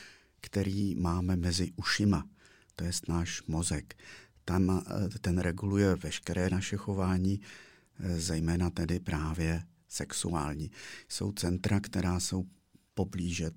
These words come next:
talamu a jsou to nejstarší vlastně centra nebo nejstarší části mozku, protože pochopitelně každý, eh, náš předchůdce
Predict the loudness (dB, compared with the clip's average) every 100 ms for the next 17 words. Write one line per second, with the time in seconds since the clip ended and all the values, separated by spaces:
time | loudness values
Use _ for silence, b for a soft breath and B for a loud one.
0 | -2 0 2 4 4 2 -2 B B B
1 | _ -4 -2 -2 0 2 4 4 2 0
2 | 0 0 -2 0 -2 -4 -8 -6 -6 -6
3 | 0 0 0 -2 -2 0 0 0 B B
4 | -4 -2 2 2 2 -2 -2 -4 -2 0
5 | 0 0 -2 0 -2 -4 -8 -6 -4 -2
6 | 2 0 0 B B B -2 0 -2 -2
7 | 0 2 4 4 2 -2 B B B _
8 | -12 -8 -2 -2 -2 -4 0 2 2 0
9 | -2 -2 0 -2 -2 -2 0 2 2 0
10 | -4 -2 -2 -2 -14 -12 -8 -2 0 0